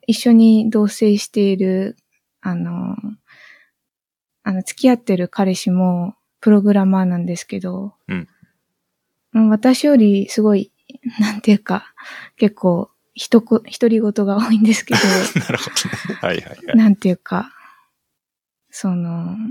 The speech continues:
Speaker 1: やっぱり気分転換で、こう、コンビニ行ったりとか、
Speaker 2: うん。
Speaker 1: うん、まあ、なんかそういう感じで、ちょっと自分、その、うまくいかないストレスと向き合う、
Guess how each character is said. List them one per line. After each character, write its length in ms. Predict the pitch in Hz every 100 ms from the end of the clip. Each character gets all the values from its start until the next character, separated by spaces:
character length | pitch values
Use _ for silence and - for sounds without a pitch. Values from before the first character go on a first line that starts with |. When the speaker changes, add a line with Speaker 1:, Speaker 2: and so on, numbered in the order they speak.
| 277
Speaker 1:
や 100 | 226
っ 40 |
ぱ 140 | - 247
り 260 | 196 196 _
気 140 | -
分 240 | 240 254 240
転 240 | 240 233
換 340 | 208 196 185 175
で、 280 | 180 190 -
こ 80 | -
う、 20 |
コ 160 | - 226
ン 140 | 214
ビ 120 | 214
ニ 240 | 214 202 196
行 20 |
っ 40 | _
た 80 | -
り 120 | 185
と 140 | 185 -
か、 480 | - - - - _ _ -
Speaker 2:
う 60 |
ん。 260 | 180 165 151 _ -
Speaker 1:
う 200 | 233 214
ん、 60 |
ま 80 | 226
あ、 20 | 226
な 140 | 247
ん 80 | 269
か 200 | 226 214
そ 160 | 269
う 60 | 277
い 340 | 262 262 254
う 100 | 247 - _ _
感 260 | - 233 226
じ 120 | 226
で、 440 | 233 220 185 - _ _ _ _ _ _ _ _ _ _ _ 220
ち 100 | 214
ょ 20 |
っ 40 |
と 60 | 208
自 100 | 233
分、 360 | 262 285 277 -
そ 160 | - 240
の、 360 | 214 196 185 - _ _ _ -
う 60 |
ま 140 | 277 285
く 140 | 240
い 60 | 214
か 160 | 214
な 160 | 214 208
い 300 | 196 196 196
ス 120 | -
ト 120 | -
レ 100 | 196
ス 160 | 196 -
と 100 | 185
向 160 | 185 185
き 220 | - 208
合 120 | 202
う、 800 | 190 185 185 180 180 180 - -